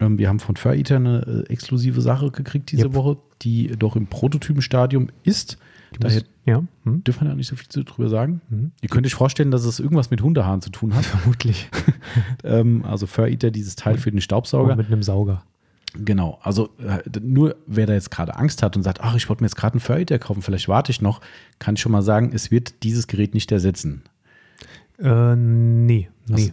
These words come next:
Speaker 1: den Aufsatz
Speaker 2: Also
Speaker 1: wird's
Speaker 2: eher
Speaker 1: nicht.
Speaker 2: ergänzen.
Speaker 1: Genau, ist eine Ergänzung. Also wer schon Fur Eater hat, kann sich freuen, weil,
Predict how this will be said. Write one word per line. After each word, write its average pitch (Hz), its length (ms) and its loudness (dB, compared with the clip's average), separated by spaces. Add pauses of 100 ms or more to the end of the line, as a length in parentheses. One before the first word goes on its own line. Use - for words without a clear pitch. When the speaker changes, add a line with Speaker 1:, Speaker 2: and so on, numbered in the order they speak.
Speaker 1:
den 85 260 -2
Aufsatz 95 380 -2
Speaker 2:
Also 117 140 0
Speaker 1:
wird's 110 120 2
Speaker 2:
eher 110 80 2
Speaker 1:
nicht. 113 100 -2
Speaker 2:
ergänzen. 113 440 0 (140)
Speaker 1:
Genau, 98 220 2 (100)
ist - 120 -12
eine 98 100 2
Ergänzung. 131 480 0
Also 101 220 -2
wer 107 120 2
schon 107 220 -2
Fur - 200 0
Eater 98 220 2
hat, 120 160 0
kann 113 160 0
sich 98 100 -4
freuen, 120 360 0
weil, 107 340 2